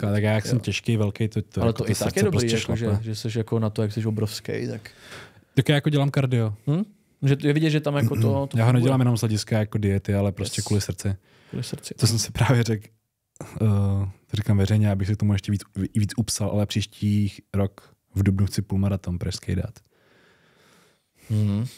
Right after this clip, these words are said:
Speaker 2: Buď chcípnu, nebo ne.
Speaker 1: <laughs>
Speaker 2: Ale jako, jdu na to. Znáš Davida Gogginse?
Speaker 1: Jo, jo, jo,
Speaker 2: No,
Speaker 1: tak
Speaker 2: jak
Speaker 1: blázen,
Speaker 2: koukal jsem
Speaker 1: úplný,
Speaker 2: na něj,
Speaker 1: no.
Speaker 2: říkám si, hej, zkusím půlmaraton.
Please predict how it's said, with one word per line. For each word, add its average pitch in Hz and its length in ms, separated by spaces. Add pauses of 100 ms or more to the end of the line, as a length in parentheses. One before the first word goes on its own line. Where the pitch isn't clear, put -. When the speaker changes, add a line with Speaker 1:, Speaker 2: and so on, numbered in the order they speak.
Speaker 2:
Buď 113 220
chcípnu, 113 380
nebo 104 180
ne. 101 160 (280)
Speaker 1:
<laughs> - 280
Speaker 2:
Ale 120 180
jako, 123 300 (840)
jdu 117 100
na 131 120
to. 113 140
Znáš 131 160
Davida 143 240
Gogginse? 139 520 (360)
Speaker 1:
Jo, 123 220
jo, 127 180
jo, 113 80
Speaker 2:
No, 104 220
Speaker 1:
tak 110 160
Speaker 2:
jak 120 40
Speaker 1:
blázen, 120 440
Speaker 2:
koukal 135 160
jsem 131 60
Speaker 1:
úplný, 123 120
Speaker 2:
na 123 60
něj, 123 80
Speaker 1:
no. 123 60
Speaker 2:
říkám 113 180
si, 104 260 (200)
hej, 170 160
zkusím - 360
půlmaraton. 92 540